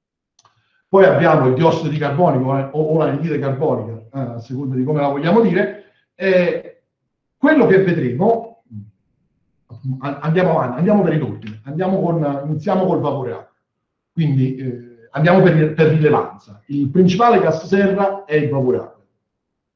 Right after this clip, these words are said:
Allora, il vapore acqueo in atmosfera terrestre sapete che è legato a quanto vapore acqueo ci può essere in atmosfera terrestre. C'è una legge di, di Clausius Clapeyron che ti dice quanta,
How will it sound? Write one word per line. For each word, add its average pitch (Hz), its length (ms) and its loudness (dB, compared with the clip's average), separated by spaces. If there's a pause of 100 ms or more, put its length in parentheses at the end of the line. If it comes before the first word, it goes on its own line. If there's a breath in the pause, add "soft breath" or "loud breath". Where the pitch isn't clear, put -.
(920)
Allora, 196 380 4
il 262 260 4
vapore 180 340 4
acqueo 170 720 0
in 170 120 -4
atmosfera 170 560 -2
terrestre 156 840 -4
sapete 160 560 0
che 151 340 0
è 151 100 -4
legato 202 960 0
a 139 800 -2
quanto 214 320 0
vapore 160 300 -2
acqueo 131 320 0
ci 117 160 -10
può 151 120 -6
essere 131 580 -4
in 123 400 -10 (160)
atmosfera 147 600 -4
terrestre. 135 760 -8 (460)
C'è 208 200 2
una 170 140 2
legge 123 560 2
di, 104 320 -10
di 113 100 -10
Clausius 151 440 0
Clapeyron 165 600 -2
che 170 160 -6
ti 220 100 -2
dice 135 340 -6
quanta, 165 880 -6